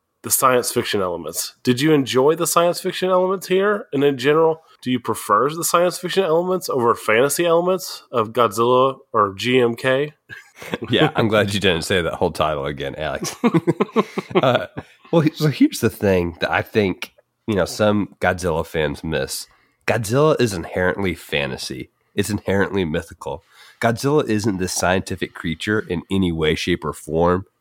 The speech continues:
Speaker 2: in reality, right? Um, and I loved how G M K leaned into that when we discussed it last week. But in general, I really enjoy science fiction, especially when it gets the blend right.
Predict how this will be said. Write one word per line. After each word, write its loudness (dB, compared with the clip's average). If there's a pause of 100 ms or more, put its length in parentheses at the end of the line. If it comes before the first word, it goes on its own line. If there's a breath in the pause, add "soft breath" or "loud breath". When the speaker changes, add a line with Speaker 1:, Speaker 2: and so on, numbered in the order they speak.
(160)
Speaker 2:
in 0
reality, -6 (200)
right? -2 (440 loud breath)
Um, 2
and 4
I 4
loved 2
how -2
G -2
M 2
K 0
leaned 0
into -4
that -2
when 0
we 0
discussed -4
it -10
last -4
week. 0 (440 loud breath)
But -2 (360 soft breath)
in 2
general, 0
I 4
really 2
enjoy 0
science -4
fiction, -6
especially 0
when 2
it -8
gets -4
the -6
blend 0
right. -8